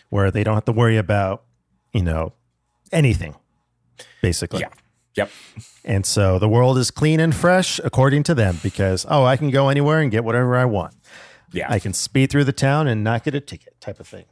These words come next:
Speaker 2: Yeah.
Speaker 1: And so, uh, you know, we, we d-, I don't look at it as a responsibility, but I do look at it as an opportunity to kind of present new ideas and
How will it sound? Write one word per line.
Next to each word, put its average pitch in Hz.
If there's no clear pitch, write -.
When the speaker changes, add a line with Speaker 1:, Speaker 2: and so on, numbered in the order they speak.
Speaker 2:
Yeah. 135
Speaker 1:
And 104
so, 104
uh, 95
you 139
know, 120
we, 127
we 131
d-, 160
I 170
don't 185
look 156
at 165
it 160
as 135
a 123
responsibility, 123
but 110
I 107
do 127
look 123
at 113
it 110
as 107
an 107
opportunity 110
to -
kind 101
of 92
present 110
new 113
ideas 98
and 90